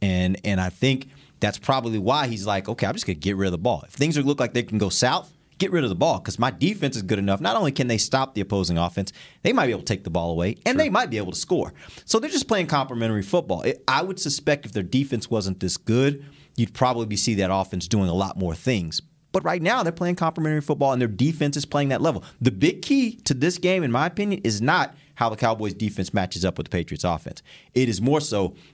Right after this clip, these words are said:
Speaker 1: can the Cowboys' offense continue to be a juggernaut that it's been throughout most of the season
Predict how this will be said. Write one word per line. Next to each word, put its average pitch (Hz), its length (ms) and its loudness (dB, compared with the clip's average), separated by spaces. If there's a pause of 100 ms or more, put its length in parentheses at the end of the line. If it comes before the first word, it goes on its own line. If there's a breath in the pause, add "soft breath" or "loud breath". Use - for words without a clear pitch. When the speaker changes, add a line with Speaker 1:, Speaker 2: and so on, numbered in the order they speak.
Speaker 1:
can 127 220 2
the 139 60 2
Cowboys' 113 420 0
offense 113 400 0
continue 98 420 0
to 90 60 -2
be 98 360 0
a 92 120 -2
juggernaut 104 680 0
that 92 120 0
it's 90 140 -4
been 117 480 0 (200 loud breath)
throughout 104 320 0
most 143 320 2
of 131 60 -6
the 120 60 4
season 127 480 2